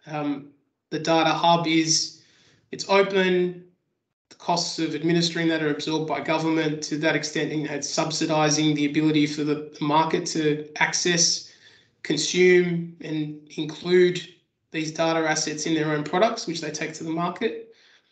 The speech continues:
Um, I think that's where you want to go. I think that's the role of government in terms of setting up these foundational and enabling assets so that the, uh, the private sector can work with their customers.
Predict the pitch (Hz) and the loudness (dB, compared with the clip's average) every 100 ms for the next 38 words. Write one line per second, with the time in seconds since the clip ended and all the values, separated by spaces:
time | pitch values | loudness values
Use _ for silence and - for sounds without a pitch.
0 | _ - _ 170 160 156 151 - - _ | _ -20 _ 0 0 0 -2 -8 -20 _
1 | _ _ _ _ 190 190 180 180 - 170 | _ _ _ _ 2 4 4 2 0 -4
2 | 165 156 160 147 - 170 262 254 170 170 | -4 -4 -6 -6 -4 -4 -4 -6 -6 -4
3 | 160 165 160 151 156 151 151 151 165 170 | -4 -4 -6 -4 -2 -2 -2 -4 -2 0
4 | 170 - - - 156 - 160 151 - - | -2 -6 -16 -14 -8 -4 -4 -4 -4 -2
5 | 160 156 156 160 147 147 - 156 160 165 | 0 -2 -2 -2 -2 -4 -4 0 2 0
6 | - 170 160 147 147 151 165 160 156 156 | 0 0 0 0 0 0 0 0 0 0
7 | - 185 185 - 156 156 - - - _ | 0 -2 -2 -4 -2 -2 -4 -10 -18 _
8 | _ _ _ 156 147 143 151 - 156 - | _ _ _ -2 2 2 2 0 -2 0
9 | 156 170 160 180 160 156 - 156 160 160 | 2 2 -2 -4 -4 -6 -6 -2 0 -2
10 | 151 156 151 160 - 196 247 - | -4 -6 -4 -6 -4 -4 -4 -6